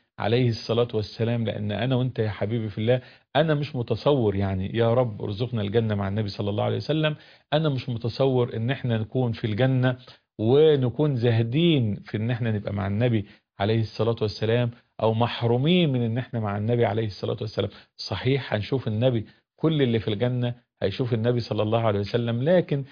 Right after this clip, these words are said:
عندنا حاجة مهمة جدًا مع كوننا إن إحنا هنشوف النبي،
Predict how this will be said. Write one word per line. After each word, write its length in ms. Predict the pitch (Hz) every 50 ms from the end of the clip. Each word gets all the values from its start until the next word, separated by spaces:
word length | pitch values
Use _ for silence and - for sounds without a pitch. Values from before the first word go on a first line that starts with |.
| - _ _ _ -
عندنا 400 | 104 107 104 110 120 147 147 139
حاجة 360 | 123 - 135 135 135 123 120 113
مهمة 360 | 110 110 120 131 127 117 110
جدًا 320 | 107 123 120 110 113 113
مع 280 | 104 101 104 101 101 101
كوننا 600 | 98 - 107 104 104 107 120 123 117 107 101 98 - - _ _ _ - 101
إن 120 | 101 107
إحنا 260 | 117 101 123 110 104
هنشوف 280 | 101 98 - 131 120 -
النبي، 400 | 107 104 110 117 113 117 113